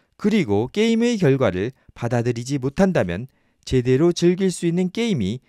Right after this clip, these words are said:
인생에는 없다. 피해자 행세를 하는 사람은 결코 안정감을 얻을 수 없다. 책임감을 다른 편에 전가하려고만 할 뿐 자신이 무엇을 해야 하는지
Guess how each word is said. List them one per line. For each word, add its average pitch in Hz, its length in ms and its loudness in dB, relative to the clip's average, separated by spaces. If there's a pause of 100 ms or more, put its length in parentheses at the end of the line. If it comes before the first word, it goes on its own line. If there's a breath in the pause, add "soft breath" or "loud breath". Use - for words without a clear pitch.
(160)
인생에는 143 640 -2
없다. 82 340 -8 (1080)
피해자 226 400 4
행세를 208 480 4
하는 220 380 0
사람은 131 520 0 (180)
결코 156 440 4
안정감을 127 540 0
얻을 123 220 2
수 160 120 -2
없다. 80 300 -6 (420)
책임감을 180 760 2 (200)
다른 135 280 0
편에 156 280 0
전가하려고만 156 920 2
할 208 140 4
뿐 104 300 -6 (440)
자신이 180 440 0
무엇을 208 480 6
해야 214 260 4
하는지 120 480 0